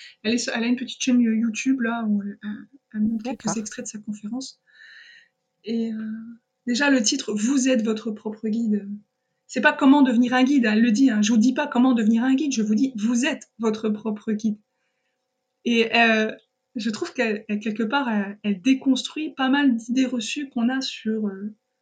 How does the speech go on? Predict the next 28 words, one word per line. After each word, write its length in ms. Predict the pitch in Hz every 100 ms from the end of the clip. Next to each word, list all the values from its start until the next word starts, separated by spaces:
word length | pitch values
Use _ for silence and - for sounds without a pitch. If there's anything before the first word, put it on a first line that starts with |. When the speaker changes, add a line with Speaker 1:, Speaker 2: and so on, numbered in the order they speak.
| -
Speaker 1:
le 100 | 208
développement 440 | 208 208 208 208
personnel. 400 | 208 208 208 202
Enfin, 160 | 208 175 _ _ _ _ _ _ _ -
Speaker 2:
Mm. 180 | 196 190 - _
Speaker 1:
c'est, 300 | - 214 208
c'est, 160 | -
c'est 120 | - 285
intéressant, 580 | 285 320 277 233 214
ça, 160 | 208 214
ça 140 | 208
mérite 280 | 226 233 240
un 120 | 226
coup 120 | 208 202
d'œil. 220 | 202 208
Après, 200 | - 247
on 100 | 220
aime 160 | 233 233
ou 80 |
on 40 | 214
n'aime 220 | 214 208
pas, 120 | 226
Speaker 2:
Ok. 180 | 226 208
Speaker 1:
mais 180 | - -
ça 120 | -
m'a 140 | 214 214
bien 160 | -
parlé. 300 | - - -